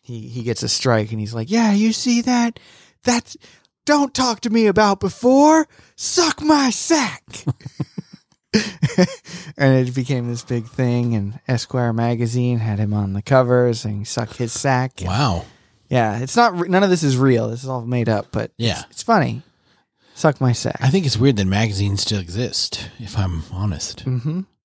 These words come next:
Speaker 1: Yes, because
Speaker 2: Like
Speaker 1: the internet.
Speaker 2: Yes. Like, but, like, I never really got into magazines.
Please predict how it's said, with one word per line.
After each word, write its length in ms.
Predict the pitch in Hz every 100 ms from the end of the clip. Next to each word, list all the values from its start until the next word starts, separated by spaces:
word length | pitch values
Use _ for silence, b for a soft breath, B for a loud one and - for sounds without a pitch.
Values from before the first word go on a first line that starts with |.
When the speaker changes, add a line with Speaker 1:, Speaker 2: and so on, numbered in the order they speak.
| _ _ b b b b
Speaker 1:
Yes, 380 | 123 127 170 -
because 540 | - 120 127 117 -
Speaker 2:
Like 60 | -
Speaker 1:
the 160 | 123 139
internet. 640 | 151 113 107 - - -
Speaker 2:
Yes. 500 | 104 110 87 - - _ _ b b b b b -
Like, 200 | 90 -
but, 200 | - 92
like, 380 | 95 87 - 92 _ _ _ -
I 140 | 208
never 200 | 277 247 165
really 220 | 160 147
got 200 | 117 113
into 200 | 208 143
magazines. 880 | 80 82 87 85 78 80 - -